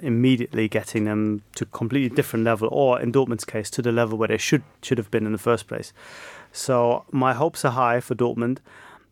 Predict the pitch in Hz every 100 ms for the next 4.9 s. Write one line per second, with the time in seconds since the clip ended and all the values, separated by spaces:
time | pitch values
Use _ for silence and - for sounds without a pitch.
0 | _ 120 127 - 143 139 - - - 131
1 | 127 123 120 147 139 147 - - 135 -
2 | 139 139 131 - 131 139 - 120 123 120
3 | 107 - 127 - - 117 113 123 131 -
4 | 113 120 - 117 120 135 139 147 147